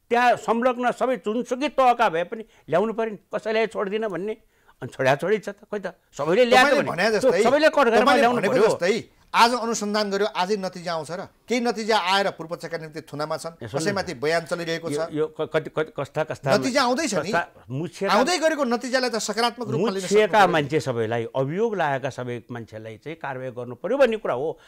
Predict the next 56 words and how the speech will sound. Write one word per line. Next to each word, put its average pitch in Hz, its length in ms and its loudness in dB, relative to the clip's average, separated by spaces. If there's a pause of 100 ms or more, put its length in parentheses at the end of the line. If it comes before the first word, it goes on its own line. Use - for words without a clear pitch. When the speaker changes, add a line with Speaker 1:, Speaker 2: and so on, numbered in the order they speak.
(120)
Speaker 1:
यो 175 80 -4
गरेको 156 320 -2
नराम्रो 143 400 -4
हो 113 80 -8
त 120 80 -12
मैले 123 220 -10
कहाँ 196 180 -2
त 139 100 -12
भने 98 200 -12
भनेको? 95 220 -18
Speaker 2:
अनि - 240 -14
Speaker 1:
राम्रो, - 0 -
राम्रो 190 180 4
Speaker 2:
कारवाही 240 400 4
Speaker 1:
काम 294 140 6
Speaker 2:
गरेपछि 233 160 2
Speaker 1:
गरेको 226 160 2
राम्रो 214 180 6
Speaker 2:
राप्रपाले 277 300 4
Speaker 1:
भन्छ 220 80 -2
नि। 240 60 -2
Speaker 2:
बुझाउने 254 200 2
होइन 175 220 0
नि। 202 160 -2
Speaker 1:
हँ? 202 240 2 (120)
Speaker 2:
उनीहरूको 294 240 0
अनुसन्धानले 254 580 -2
के 247 140 -8
देखाउँछ, 220 300 -4
त्यही 247 220 -4
अनुसार 226 240 -6
कारवाही 202 300 -4
हुने 147 160 -10
हो। 170 260 -8 (140)
Speaker 1:
तपाईँहरू 190 300 2
Speaker 2:
फलानुलाई 233 380 4
Speaker 1:
मिडिया 214 160 4
Speaker 2:
कारवाही 214 200 4
गर 220 180 2
भनेर 170 160 -4
Speaker 1:
त्यो 220 100 4
Speaker 2:
राप्रपाले, 214 500 4
Speaker 1:
आम 170 140 10
Speaker 2:
एमालेले 214 320 2
सूची 202 200 -6
बुझाउने 196 300 -2
हो 180 120 -2
र? 196 40 0
Speaker 1:
आम 180 320 2
सञ्चार 156 460 -2
माध्यमले 131 520 -4
फलाना, 156 420 -4
फलाना 143 440 -2
कुनै 135 200 -8
संलग्न 135 480 -4
छ, - 120 -8